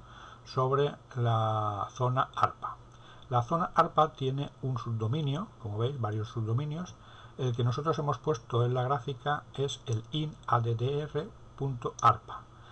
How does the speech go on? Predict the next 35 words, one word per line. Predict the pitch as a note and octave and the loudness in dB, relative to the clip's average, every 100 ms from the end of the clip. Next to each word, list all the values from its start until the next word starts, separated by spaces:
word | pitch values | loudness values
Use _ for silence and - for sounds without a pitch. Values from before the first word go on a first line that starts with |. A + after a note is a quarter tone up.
| - - - - - | -20 -20 -20 -20 -4
y | E3+ F3+ | -2 -2
se | - | 0
refiere | C3 B2+ D3+ D3 D#3+ - | 0 0 -2 0 -2 -2
a | - D3+ - | 0 0 0
el | B2 A#2+ | 0 2
mapeo | A2+ A#2 C#3+ E3+ | 4 6 4 4
de | C3 C3 | 0 0
direcciones, | B2+ A#2+ A#2 C3+ C#3+ D3+ | 2 0 0 0 -2 -4
pero | - C3+ C#3 | 0 0 2
de | A#2+ | 2
la | A2 | 2
versión | G2+ C3 C3+ - - | 0 -2 -2 -4 -6
I | C#3+ | -6
P | C3+ - C3+ - | -4 -2 -2 0
V | C3+ B2+ C#3 - | -2 0 -2 -4
cuatro. | G2+ E2 - - - - - - - - - - - | -4 -4 -6 -14 -16 -20 -20 -20 -18 -16 -16 -16 -8
Si | B2 | -4
tuviéramos | A#2 C3+ C#3+ C#3 | 2 4 4 2
que | C#3+ | 4
mapear, | C3+ B2+ C3+ C#3+ A#2 - | 6 6 6 4 4 2
eh, | A#2 A2+ A2 A2 G#2+ G2+ G2+ - - - - | 2 2 2 0 -2 -2 -6 -10 -16 -14 -8
direcciones | B2 A#2+ A#2 C3+ C3 A2 - | 0 2 4 2 2 0 -2
del | A2+ A2 G#2+ G#2 | -2 0 -2 -4
protocolo | A2 G#2+ G#2 A#2 | -4 -2 2 4
más | A2+ A2+ | 6 4
moderno | A2+ A#2+ A#2+ G#2+ - | 4 0 0 -2 -4
I | B2+ | -4
P | A#2 | 2
V | A#2+ B2+ | 2 2
seis, | C3+ D#3+ E3+ - - - | 2 0 -2 -10 -10 -2
tendríamos | B2+ B2 C3+ C#3 C#3 | 0 0 0 -2 -4
que | - | -4
utilizar | A#2+ A#2+ A#2 C3 | -2 0 2 0
el | B2 | 0
subdominio | - A2 G#2 G#2 A#2+ C3 | -2 -6 -4 0 0 0